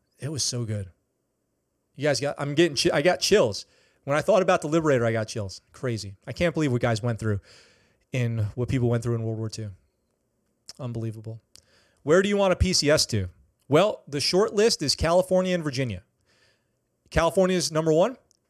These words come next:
Virginia is number two. And we should be getting orders any second. So, fi-, you know, bated breath, fingers crossed,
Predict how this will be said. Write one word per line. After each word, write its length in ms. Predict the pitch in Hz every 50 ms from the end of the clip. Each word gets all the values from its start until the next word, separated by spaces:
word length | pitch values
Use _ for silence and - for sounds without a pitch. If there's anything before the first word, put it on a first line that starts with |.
| _ _ _ -
Virginia 300 | 143 127 131 151 151 143
is 80 | 123
number 160 | 139 135 123
two. 200 | 117 - 107 95 - - _ _ _ _ _ _ _
And 120 | 156 135
we 80 | 139 131
should 160 | - 196 185
be 60 | 185
getting 200 | 170 196 185 175
orders 440 | 170 196 226 196 165 147 - - - _ _ _ _ _ _ _ _ _ _ _ _ _ _ _ _ _ -
any 220 | 147 156 185 202
second. 460 | 190 - 185 190 185 - - 107 98 - _ _ _ _ _ _ _ _
So, 500 | - - 147 143 143 139 135 127 120 - _ _ - - _ _ _ _ _ _ _ _ _ _ _ _ _ _ _ _ _ _ _ _ _ _ _ _ _ _ _ _ _ _ - - - - - - - _ _ _ _ _ _ _ - - _ _ _ _ _ _ _ _ _ _ _ _
fi-, 160 | - 156 220 - 196
you 100 | 151 143
know, 100 | 143 127
bated 420 | 113 - 160 180 214 233 226 151
breath, 380 | 135 160 160 120 98 - - _ _
fingers 340 | - 185 208 208 208 -
crossed, 420 | - - 190 156 113 98 - -